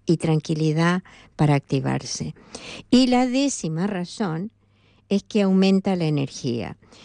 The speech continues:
Si una de las claves del yoga es que trabajas con la respiración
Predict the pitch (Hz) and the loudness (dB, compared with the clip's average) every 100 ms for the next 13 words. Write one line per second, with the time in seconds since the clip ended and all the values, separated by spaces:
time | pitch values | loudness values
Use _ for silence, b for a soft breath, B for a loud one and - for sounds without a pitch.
0 | B - - 208 233 269 277 254 - 180 | B -4 2 4 6 4 4 0 -2 -2
1 | 156 139 - 202 202 185 160 160 151 147 | -2 -6 -2 0 0 0 -2 0 0 0
2 | 170 180 170 139 - 180 180 - 170 165 | 2 2 0 -4 -2 0 0 0 0 2
3 | 160 180 175 185 - 165 156 151 147 - | 2 2 2 0 0 2 2 2 0 -2
4 | - 143 - - 180 180 233 | -2 -2 0 2 2 2 0